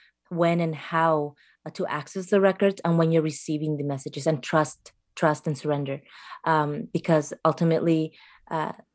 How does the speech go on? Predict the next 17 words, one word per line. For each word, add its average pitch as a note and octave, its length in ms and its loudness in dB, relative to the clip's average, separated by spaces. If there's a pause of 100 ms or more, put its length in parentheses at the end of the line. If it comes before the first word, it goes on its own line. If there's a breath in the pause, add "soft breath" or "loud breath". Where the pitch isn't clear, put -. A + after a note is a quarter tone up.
(240)
you, E3+ 340 4
you F3+ 240 2
will F3 140 6
always D#3+ 320 2
have D3+ 140 -8
access C#3 340 -10
to - 100 -4
them. D#3 140 2
It's F3 140 0
just F3+ 180 -2
like E3+ 160 2
breathing, D#3+ 460 -2 (300 loud breath)
uh, D#3+ 100 0
but D#3+ 180 6
it's D#3+ 200 0
like D#3+ 160 2
relearning E3 920 0